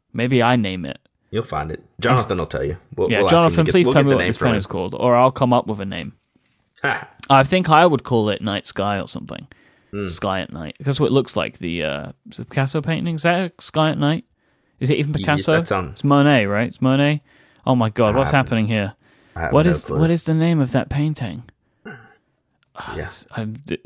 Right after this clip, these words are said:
Speaker 1: yeah. The Starry Night, is that it?
Speaker 2: Starry Night. Starry Night's the one. It's
Speaker 1: Starry
Speaker 2: Starry
Speaker 1: Night.
Speaker 2: Night's not that. Starry Night's not as bright
Speaker 1: And
Speaker 2: as
Speaker 1: it's
Speaker 2: your
Speaker 1: Van Gogh. Wow, that
Speaker 2: Mm.
Speaker 1: was horrific.
Speaker 2: Mm-hmm.
Speaker 1: Look at me and my, my knowledge.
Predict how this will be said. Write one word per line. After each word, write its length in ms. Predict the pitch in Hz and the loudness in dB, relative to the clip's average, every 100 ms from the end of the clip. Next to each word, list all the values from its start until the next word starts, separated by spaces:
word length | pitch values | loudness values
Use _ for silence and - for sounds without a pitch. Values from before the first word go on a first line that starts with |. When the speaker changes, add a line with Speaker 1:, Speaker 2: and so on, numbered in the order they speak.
| - | -16
Speaker 1:
yeah. 260 | - 107 - | -8 -8 -8
The 160 | - 151 | 0 2
Starry 460 | - - 156 160 165 | 2 4 4 4 2
Night, 320 | 156 185 - | 0 0 -4
is 140 | 139 | -4
that 160 | 135 151 | 0 2
it? 20 | 180 | 2
Speaker 2:
Starry 260 | 90 90 | 2 0
Night. 380 | 80 78 - - | -2 -6 -8 -10
Starry 260 | - 117 113 | -2 0 0
Night's 300 | 80 73 - | -4 -8 -10
the 80 | - | -8
one. 320 | 71 64 87 - | -6 -6 -10 -8
It's 100 | 104 | -2
Speaker 1:
Starry 160 | 135 | 0
Speaker 2:
Starry 160 | 131 120 | 2 2
Speaker 1:
Night. 100 | 110 | 0
Speaker 2:
Night's 140 | 98 - | -2 -4
not 160 | 92 | -4
that. 200 | 90 - | -4 -6
Starry 240 | - 107 104 | -6 -2 -2
Night's 260 | 87 80 - | -4 -6 -6
not 160 | 80 | -6
as 100 | - | -8
bright 220 | - 69 135 | -8 -2 2
Speaker 1:
And 60 | |
Speaker 2:
as 40 | 139 | 2
Speaker 1:
it's 80 | - | 2
Speaker 2:
your 60 | |
Speaker 1:
Van 260 | 143 143 135 | 4 4 4
Gogh. 480 | 123 135 117 95 120 | 4 4 4 0 -8
Wow, 500 | 107 110 117 113 104 | -4 2 4 4 2
that 180 | 107 127 | 2 -2
Speaker 2:
Mm. 20 | |
Speaker 1:
was 140 | 110 - | -2 -8
horrific. 840 | 90 98 123 - 87 - - - _ _ _ - | -6 -4 -4 -2 -6 -6 -16 -20 _ _ _ -12
Speaker 2:
Mm-hmm. 220 | 85 85 | -10 -8
Speaker 1:
Look 220 | 98 127 - | -2 -2 -2
at 60 | |
me 260 | 107 127 113 | 0 0 0
and 140 | 101 | 0
my, 340 | 101 110 110 - | -2 -2 -2 -4
my 300 | 110 107 107 | -4 -4 -2
knowledge. 500 | 101 98 - - | -4 -6 -10 -12